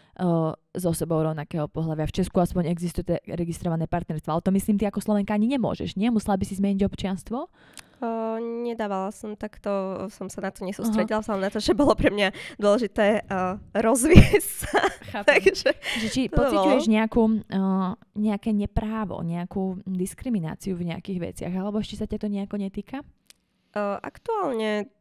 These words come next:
Speaker 2: tým, ako ja žijem a to, čo robím, tak, ehm,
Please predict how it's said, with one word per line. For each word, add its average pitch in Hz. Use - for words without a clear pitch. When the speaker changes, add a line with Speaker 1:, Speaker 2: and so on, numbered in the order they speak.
Speaker 2:
tým, 226
ako 233
ja 220
žijem 202
a 170
to, 190
čo 196
robím, 185
tak, 185
ehm, 185